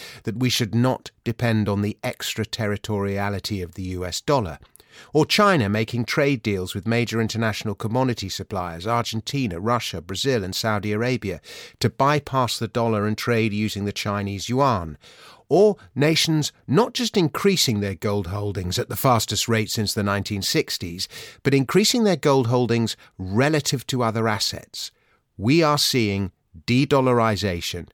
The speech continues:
in action. People like talking about crashes. Crashes get clicks, crashes sell copy, but they're for the media,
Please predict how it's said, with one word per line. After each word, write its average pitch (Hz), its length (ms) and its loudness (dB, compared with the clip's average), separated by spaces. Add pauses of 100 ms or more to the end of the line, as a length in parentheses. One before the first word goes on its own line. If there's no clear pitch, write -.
(200)
in 110 160 0
action. - 420 -8 (1200)
People 214 300 4
like 151 360 2
talking 98 380 -2
about - 300 -8
crashes. - 580 -6
Crashes 110 420 -2
get - 340 -8
clicks, - 440 -4
crashes - 400 -2
sell 104 220 0
copy, - 560 -6 (180)
but 147 140 -8
they're 165 180 4
for - 140 -4
the 147 100 0
media, 123 580 -2